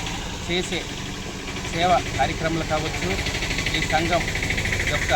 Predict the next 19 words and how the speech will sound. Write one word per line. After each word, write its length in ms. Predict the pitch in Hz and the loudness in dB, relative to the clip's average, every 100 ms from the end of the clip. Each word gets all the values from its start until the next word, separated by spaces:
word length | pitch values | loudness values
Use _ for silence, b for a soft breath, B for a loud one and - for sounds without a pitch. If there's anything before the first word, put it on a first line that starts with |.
| - | 4
విధి 200 | - 170 175 156 | 2 2 0 2
విధానాలు 380 | 165 165 160 | 4 4 4
కావచ్చు, 460 | 147 156 151 - 175 - - - - | 2 2 0 0 -2 -2 -2 -2 -2
ఈ 20 | - - | -2 -2
సంఘం 280 | 143 175 165 | -2 0 0
యొక్క 220 | 147 139 131 | -2 -4 -4
సిద్ధాంతాలు 600 | - - 170 165 160 156 127 | -4 0 0 2 0 0 -2
నచ్చి 340 | 123 - 175 196 - - - - - - | -2 -2 -2 -2 -4 -6 -6 -6 -6 0
మా 100 | 147 139 - - - 151 | 2 2 0 -6 -4 -4
ఏపీ 180 | 180 175 | -2 -2
ఎరుకుల 280 | 156 160 | -2 -4
సేవా 300 | 139 139 147 151 | -4 -4 -2 -2
సంఘంలో 460 | 156 147 151 143 123 - - - - 131 | -4 -2 -4 -2 -4 -6 -8 -8 -8 -4
అందరూ 320 | 139 175 151 110 - - | 0 0 -2 -4 -8 -8
ముక్త 220 | - - 165 | -6 -4 -2
కంఠంతో 460 | 147 170 156 151 185 220 - - - - | -2 -2 -4 -2 -4 -4 -10 -12 -10 -4
కలిసికట్టుగా 520 | 156 - 170 160 151 139 | -4 -4 -8 -6 -8 -8
వచ్చి 220 | - 131 - - - - - - | -8 -8 -10 -12 -14 -14 -14 -8
చేరుతున్నారు. 640 | 135 143 160 156 147 185 | -4 -4 -2 0 0 -2